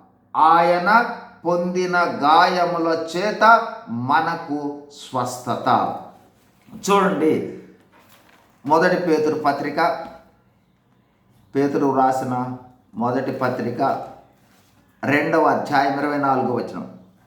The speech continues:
"మనము పాపముల విషయమై చనిపోయి నీతి విషయమై జీవించున్నట్లు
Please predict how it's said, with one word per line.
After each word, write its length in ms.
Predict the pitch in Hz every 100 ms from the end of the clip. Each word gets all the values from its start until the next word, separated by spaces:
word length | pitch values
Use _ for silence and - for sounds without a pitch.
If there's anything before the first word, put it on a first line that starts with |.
| _ _ _ _ _ _ _ _ _ _ _ _ - - - _ -
"మనము 720 | 143 185 220 190 - - -
పాపముల 640 | 170 180 214 220 214 214 208
విషయమై 600 | 190 170 196 196 190 190
చనిపోయి 1160 | 190 - 147 190 185 180 175 180 202 - - -
నీతి 420 | 135 180 214 214 202
విషయమై 600 | 190 185 196 196 190 190
జీవించున్నట్లు 1200 | 151 160 175 190 185 180 165 - 175 208 208